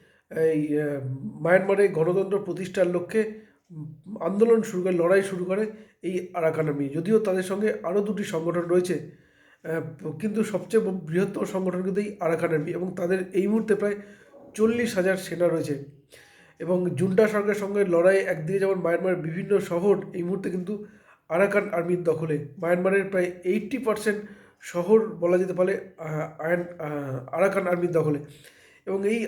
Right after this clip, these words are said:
আরাকান আর্মির প্রধান লক্ষ্য এই মুহূর্তে কিন্তু রোহিঙ্গাদের, আহ, দেশ ছাড়া করা বলা যেতে পারে,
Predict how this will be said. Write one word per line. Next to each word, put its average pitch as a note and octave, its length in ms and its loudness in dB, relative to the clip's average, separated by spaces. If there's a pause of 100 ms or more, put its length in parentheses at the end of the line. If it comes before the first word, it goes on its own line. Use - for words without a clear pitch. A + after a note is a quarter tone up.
আরাকান F3+ 340 2
আর্মির F3 360 0
প্রধান G3 280 0
লক্ষ্য F3 340 0
এই G3+ 60 -2
মুহূর্তে F#3 300 -4
কিন্তু G3+ 300 -6 (340)
রোহিঙ্গাদের, G3 840 4 (380)
আহ, D#3+ 360 -2 (640)
দেশ F3+ 260 6
ছাড়া D#3+ 180 0
করা D#3+ 140 2
বলা D3+ 180 2
যেতে D3 120 -2
পারে, C#3 120 -4